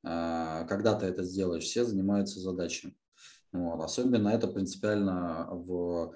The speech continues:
начальный период, э, разработки игры, когда ты еще не в продакшене, где ты, ну, по сути, скалируешь, э, массово контент. Вот. А там, когда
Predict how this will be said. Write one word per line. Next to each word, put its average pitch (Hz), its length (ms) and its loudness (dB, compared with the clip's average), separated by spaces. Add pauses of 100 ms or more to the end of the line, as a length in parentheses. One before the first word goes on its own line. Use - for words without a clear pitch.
(260)
начальный 101 460 2
период, 95 500 -2
э, 87 220 -2
разработки 95 560 -2
игры, 127 320 4
когда 98 400 0
ты - 140 -2
еще 95 300 0
не 92 140 0
в - 80 -12
продакшене, 110 600 2
где 95 120 -2
ты, - 260 -4 (320)
ну, 127 100 0
по 113 120 4
сути, 95 500 0
скалируешь, 104 800 2
э, 82 460 -2
массово 90 540 0
контент. 87 540 -6 (400)
Вот. 87 580 -2
А 80 1040 -2 (120)
там, 82 120 -12
когда 82 580 -4